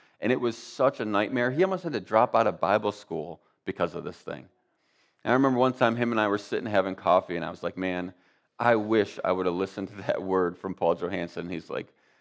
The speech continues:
"Me too." Like, that would have saved us so, so much trouble. We learned such a valuable lesson that summer and that fall, that when God says no, it's not because he's trying to rob us of something good and fun.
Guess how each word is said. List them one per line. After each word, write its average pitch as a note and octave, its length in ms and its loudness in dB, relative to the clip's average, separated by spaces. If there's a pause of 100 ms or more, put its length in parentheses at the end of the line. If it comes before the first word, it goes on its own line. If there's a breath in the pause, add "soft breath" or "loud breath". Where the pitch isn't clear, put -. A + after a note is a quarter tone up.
(200)
"Me A2 180 0
too." G2+ 260 -4
Like, F#2 240 -4
that G#2+ 200 8
would B2 100 0
have A2+ 80 -4
saved G2+ 420 0
us E2 300 0 (100)
so, B2 760 -2 (200 soft breath)
so G#2 520 2
much F2+ 360 -2
trouble. E2+ 500 0 (640)
We A#2 140 4
learned C#3 340 4
such - 260 0
a A2+ 60 -4
valuable F#2+ 720 2 (320 soft breath)
lesson F#2 380 2
that E2 180 -4
summer F2 380 -2
and D#2+ 140 -8
that D#2+ 200 -6
fall, E2 500 -2 (560)
that A#2 140 4
when A#2 200 0
God C3+ 340 4
says C3 340 -2
no, G#2 560 -2 (220)
it's - 200 -14
not A#2+ 320 -4
because B2+ 280 -6
he's A2+ 160 -8
trying A2+ 360 -4
to G#2 120 -6
rob F2+ 380 -2
us G#2 200 -4
of - 160 -10
something F#2+ 540 -8
good E2+ 340 -4
and E2+ 180 -10
fun. D2+ 400 -12